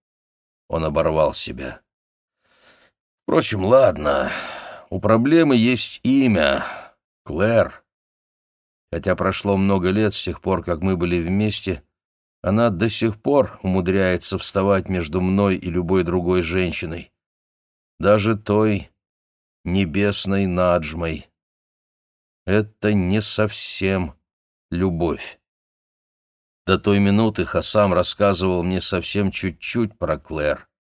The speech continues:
Я знал, что она из Дублина, что они познакомились в университете, встречались и расставались, и так много лет.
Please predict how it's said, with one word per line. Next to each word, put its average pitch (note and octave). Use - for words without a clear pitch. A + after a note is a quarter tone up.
Я F2+
знал, B2+
что F2+
она E2+
из D2
Дублина, G#2+
что -
они B2
познакомились F#2
в E2+
университете, F2+
встречались A2
и G2
расставались, A2
и F#2
так A#2+
много A2+
лет. A#2+